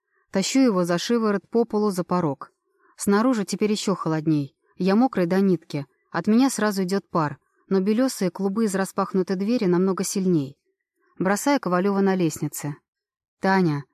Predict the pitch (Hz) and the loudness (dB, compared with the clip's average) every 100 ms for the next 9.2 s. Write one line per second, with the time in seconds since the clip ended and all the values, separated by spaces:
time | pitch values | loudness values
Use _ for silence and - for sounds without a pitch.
0 | _ _ _ 180 185 185 208 240 247 208 | _ _ _ -2 0 0 0 2 2 2
1 | 185 185 185 190 180 143 147 _ _ - | 0 0 2 2 2 -2 -6 _ _ 0
2 | 190 202 196 254 226 185 175 214 214 190 | 2 2 0 0 2 2 2 -2 -2 -2
3 | 175 180 - 180 156 143 _ _ _ _ | -2 -2 0 0 0 -2 _ _ _ _
4 | _ - - 202 190 - 160 151 160 185 | _ -20 -6 0 0 0 -2 -2 0 2
5 | 196 185 156 151 165 180 147 - _ _ | 2 2 2 -2 -2 0 -2 -6 _ _
6 | _ _ - 220 214 196 202 196 226 233 | _ _ -4 -2 0 0 0 0 0 0
7 | 175 160 151 147 _ - 185 - 226 - | 0 -2 -2 -4 _ -6 -4 -2 -2 0
8 | 196 196 214 214 - 185 180 180 196 156 | -2 0 0 0 0 -2 0 0 0 0
9 | 143 | -2